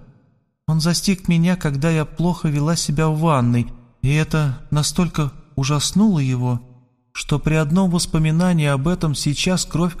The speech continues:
отхлынула у него от лица. У меня есть два суповых пакетика. Они веджвудовские,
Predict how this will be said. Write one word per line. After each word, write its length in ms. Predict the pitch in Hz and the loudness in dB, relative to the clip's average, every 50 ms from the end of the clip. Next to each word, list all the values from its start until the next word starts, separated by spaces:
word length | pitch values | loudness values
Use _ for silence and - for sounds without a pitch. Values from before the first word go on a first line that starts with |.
| - | -4
отхлынула 680 | - 139 - - - 156 165 175 175 175 165 170 165 - - | -4 -4 -2 -2 0 0 2 2 2 2 2 0 -2 -2 -2
у 80 | 147 | -2
него 340 | 147 151 147 147 160 156 - | 0 0 0 0 -2 -2 -2
от 180 | - 147 - - | -4 -4 -2 -2
лица. 580 | 165 170 165 - - - 151 131 113 101 92 - - - _ _ _ _ _ _ _ _ _ _ _ _ _ _ _ | -2 -2 -2 -2 -4 -2 0 0 0 -2 -4 -6 -12 -20 _ _ _ _ _ _ _ _ _ _ _ _ _ _ _
У 60 | - | 2
меня 240 | 170 196 208 240 254 | 2 4 4 4 2
есть 160 | 262 240 190 | 2 2 2
два 160 | 165 208 233 240 | 2 2 2 2
суповых 380 | - 214 220 202 202 220 - | 0 0 2 2 2 2 2
пакетика. 640 | - 214 208 - 156 135 127 - - - - 139 - - - _ _ _ _ _ _ _ - | 0 0 0 2 0 0 0 -2 -4 -6 -6 -6 -6 -8 -16 _ _ _ _ _ _ _ -2
Они 260 | 139 151 170 175 170 | 0 0 2 2 2
веджвудовские, 840 | 156 175 156 165 196 233 240 175 151 - - - 139 135 131 127 131 | 2 0 0 0 0 0 0 0 0 -2 -2 0 0 2 2 2 0